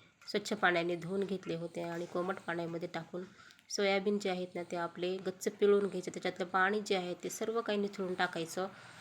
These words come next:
आणि मग ते सोयाबीन ह्या कढईमध्ये सोडले आणि खूप छान पद्धतीनं मग याला आपण परतून घ्यायचं. जे काही आपण वाटण टाकलं होतं, त्याच्यामध्ये आपले सोयाबीन हे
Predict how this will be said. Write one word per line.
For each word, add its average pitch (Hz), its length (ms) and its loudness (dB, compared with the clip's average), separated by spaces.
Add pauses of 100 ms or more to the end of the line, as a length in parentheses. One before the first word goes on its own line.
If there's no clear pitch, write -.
(320)
आणि 180 180 2
मग 185 220 2
ते 247 60 6
सोयाबीन 175 460 0
ह्या 175 160 -6
कढईमध्ये 196 560 0
सोडले 175 460 0 (960)
आणि 170 160 -6
खूप 208 200 -4
छान 202 180 2
पद्धतीनं 175 480 -4
मग 170 140 -2
याला 170 240 -4
आपण 180 300 -8 (420)
परतून 214 380 6
घ्यायचं. 196 440 -2 (760)
जे 180 80 0
काही 185 200 -2
आपण 180 320 -2
वाटण 180 320 0
टाकलं 185 280 -2
होतं, 170 220 -2
त्याच्यामध्ये 175 480 -4
आपले 180 280 -4
सोयाबीन 170 500 -4
हे 180 140 -2